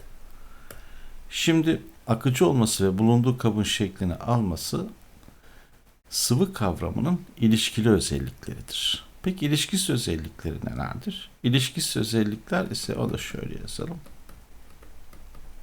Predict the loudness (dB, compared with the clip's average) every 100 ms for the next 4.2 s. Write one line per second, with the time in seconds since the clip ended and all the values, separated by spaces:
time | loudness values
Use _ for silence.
0 | -16 -18 -20 -20 -20 -20 -20 -20 -16 -14
1 | -12 -14 -14 -14 -14 -14 -16 -2 6 6
2 | 6 2 2 2 4 2 2 -4 -8 -8
3 | -6 -8 4 6 6 6 4 2 4 4
4 | 4 0